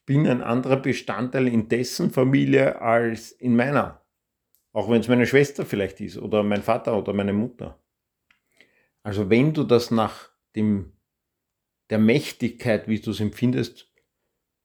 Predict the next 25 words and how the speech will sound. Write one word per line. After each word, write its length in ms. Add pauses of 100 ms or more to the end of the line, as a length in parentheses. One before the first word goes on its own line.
(100)
sortierst, 960
dann 120
sortierst 520
ehrlich 600
nach 220
dieser 240
Mächtigkeit. 640
Brauchst 220
du 60
keinen 200
sagen, 320 (240)
nach 160
was 140
du 120
das 120
sortiert 360
hast. 260
Brauchst 200
überhaupt 280
keinen 160
sagen, 200
dass 160
du 80
Übung 260
machst. 340